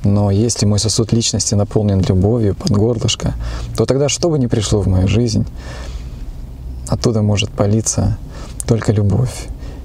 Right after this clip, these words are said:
И это служит определённым индикатором для меня. Поэтому спасибо всем огромное за ваше осознание и понимание. Это очень сильно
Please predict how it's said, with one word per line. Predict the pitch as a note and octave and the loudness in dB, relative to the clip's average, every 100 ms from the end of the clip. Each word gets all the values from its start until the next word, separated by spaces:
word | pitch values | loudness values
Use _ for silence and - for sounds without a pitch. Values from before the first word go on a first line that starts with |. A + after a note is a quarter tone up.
| - | -4
И | G2+ G#2 G#2 G2+ - - - - - - E2 - | 0 2 4 2 -2 -6 -10 -12 -6 -2 0 0
это | G#2 A#2+ | 2 0
служит | - B2+ A#2 | 0 0 0
определённым | A2 G#2+ G#2+ A#2+ A#2 G#2+ | 0 2 2 2 2 2
индикатором | G#2 - B2 A2 G#2 | 2 2 2 2 2
для | F#2+ G2 | 2 2
меня. | F#2 F#2+ G2+ F#2+ - - - - - - - - - - - | 4 2 2 -2 -8 -12 -14 -12 -12 -12 -12 -12 -10 -10 -4
Поэтому | F#2 - G2 F#2+ - - - - - - - - - - - - | -2 0 0 0 0 -4 -12 -12 -12 -12 -14 -14 -14 -14 -14 -8
спасибо | - G#2+ - A#2 G#2 | -4 -2 -2 0 0
всем | - - G#2 F2+ - - - - | -2 0 0 0 -2 -6 -12 -2
огромное | G#2 G2 B2+ B2+ G#2 F#2+ | 2 2 2 2 2 0
за | A2 G2+ G2 | 2 2 2
ваше | F#2 G#2+ - | 2 0 0
осознание | F#2+ - F#2+ A#2 A#2+ G#2+ | 0 0 0 0 2 0
и | |
понимание. | F#2+ G2+ G2+ F#2+ F2+ F#2 | 2 2 4 4 4 2
Это | - G2+ | 0 -2
очень | F#2 A#2+ G#2+ A2 | 0 0 0 0
сильно | - - A2+ G#2 F#2 | 0 0 2 2 0